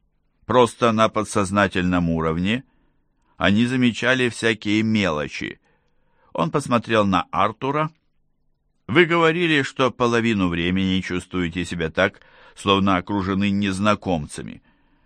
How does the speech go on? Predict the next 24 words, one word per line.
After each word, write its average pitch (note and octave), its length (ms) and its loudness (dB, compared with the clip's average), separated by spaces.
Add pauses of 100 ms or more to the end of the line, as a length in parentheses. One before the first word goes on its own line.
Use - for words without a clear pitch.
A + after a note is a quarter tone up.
(200)
В G2 80 0
некотором A2 560 4
смысле C#3+ 640 -4 (480)
вы G#2 180 4
были A2+ 300 4
правы». D2+ 540 -2 (680)
Все A2+ 220 2
присутствующие G#2+ 960 -2
посмотрели F#2+ 640 -4
друг F2 240 -8
на E2 160 -2
друга. D2+ 420 -6 (720)
Внимательно D3+ 760 2
посмотрели. D#2 800 -6 (680)
Майк B2+ 380 4
ещё A#2 420 0
раз B2+ 480 0
перевёл G2+ 580 0
дух. E2+ 500 -6 (920)
«И F2 140 2
я A2+ 260 6
выяснил C#3 680 2
кое-что A#2+ 720 2
ещё». - 640 -4